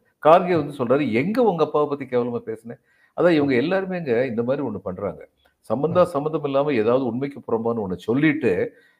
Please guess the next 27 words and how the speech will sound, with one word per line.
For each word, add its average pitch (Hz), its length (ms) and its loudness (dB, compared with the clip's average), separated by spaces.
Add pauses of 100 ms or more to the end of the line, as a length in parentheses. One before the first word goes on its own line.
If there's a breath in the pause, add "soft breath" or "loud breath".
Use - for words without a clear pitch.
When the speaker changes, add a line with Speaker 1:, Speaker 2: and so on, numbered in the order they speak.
Speaker 2:
ஆ. 123 80 -8
Speaker 1:
"எங்க 180 260 4
சொன்னேன் 180 300 0
சொல்லுங்க 170 360 2
பாப்போம்" 135 580 2
அப்படிது 104 560 0
சொன்னாலோ, 107 440 2 (260 soft breath)
அது 143 220 6
Speaker 2:
ஆ. - 20 2
Speaker 1:
நீங்க 151 220 2
சொல்வது 170 360 4
உண்மைக்கு 175 340 0
புறம்பானதுன்னு 139 680 2
ஆதாரத்தோட 131 560 2
சொன்னாலோ 107 300 -2 (200 soft breath)
ஓடி 220 200 6
போயிருவாங்க. 117 460 2 (360)
அடுத்து 190 260 4
அதை 185 120 2
பத்தி 175 140 -6
பேசவே 160 400 0
மாட்டாங்க. 90 180 -6 (120)
Speaker 2:
பேச 170 260 8
மாட்டாங்க. 113 400 -8
Speaker 1:
இந்த 143 180 -4
தூ-, - 300 -12
ஆமா, 92 220 -6